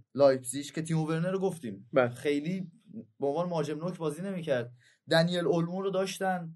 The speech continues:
Speaker 1: یوسف فولسن رو داشتن، دیگه عرض کنم امیل فورسبرگ رو داشتن، ولی،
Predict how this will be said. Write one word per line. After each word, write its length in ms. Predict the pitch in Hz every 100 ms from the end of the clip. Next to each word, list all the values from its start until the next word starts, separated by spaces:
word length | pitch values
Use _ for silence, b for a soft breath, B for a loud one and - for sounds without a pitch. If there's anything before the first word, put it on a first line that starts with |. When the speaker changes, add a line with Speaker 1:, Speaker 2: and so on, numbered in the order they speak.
| -
Speaker 1:
یوسف 260 | 160 165
فولسن 420 | 160 151 147 170
رو 100 | 165
داشتن، 640 | 143 175 185 - 180 165 160 - -
دیگه 200 | 139 165
عرض 200 | 175 170
کنم 100 | 143
امیل 220 | 175 160
فورسبرگ 540 | 160 156 151 151 185 185
رو 100 | 185
داشتن، 560 | 185 202 - 160 143 127
ولی، 500 | 160 202 220 214